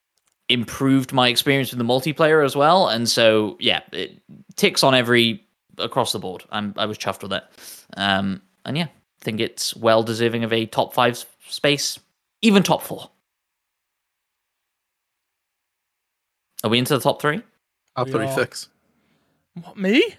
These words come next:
Speaker 2: Fix. <laughs> Yeah, go.
Speaker 3: Um, it's a little game you may have heard of. It's called Hitman.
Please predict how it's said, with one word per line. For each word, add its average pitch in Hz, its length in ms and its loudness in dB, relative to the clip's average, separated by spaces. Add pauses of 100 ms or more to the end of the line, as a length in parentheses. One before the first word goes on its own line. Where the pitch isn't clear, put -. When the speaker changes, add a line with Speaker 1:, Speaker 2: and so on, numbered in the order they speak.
(640)
Speaker 2:
Fix. 135 320 0 (160)
<laughs> - 140 -4
Yeah, 127 180 6
go. 127 120 2 (1200)
Speaker 3:
Um, 165 680 2 (1040)
it's - 120 -8
a 196 40 -4
little 208 180 2
game 170 300 0
you 160 60 -4
may 165 120 -2
have 147 140 0
heard 147 220 -2
of. 147 320 -6 (1800)
It's - 100 -10
called 151 200 -6
Hitman. 117 460 -10